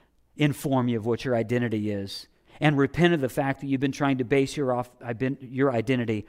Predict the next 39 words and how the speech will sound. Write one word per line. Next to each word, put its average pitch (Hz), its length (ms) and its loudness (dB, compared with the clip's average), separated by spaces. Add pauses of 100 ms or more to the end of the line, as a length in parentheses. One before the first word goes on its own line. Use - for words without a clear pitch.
(200)
off 127 180 0
of 117 100 -6
somebody 117 280 -2
else's 104 280 -8
opinion. 95 500 -10 (2500)
You 135 80 -4
see, 214 140 4
we 190 160 6
all 185 280 12
deal 175 260 8
with 160 180 4
this, 143 220 2
not 180 200 8
even 165 260 4
just 151 180 0
through - 140 -2
social 156 340 2
media. 139 480 2 (520)
Impression 175 520 8
management, 156 560 6
sometimes 180 440 4
it's, 160 200 0 (220)
it's 175 160 6
the 170 100 0
cars 175 380 8
we 180 80 2
drive 170 320 10
or 156 60 2
trucks 170 340 4
we 170 80 0
drive 165 400 8
or 147 40 2
the 131 60 0
fact 175 260 4
that 147 60 -8
we're 160 120 4
a 151 40 2
business 156 440 0
owner 180 400 0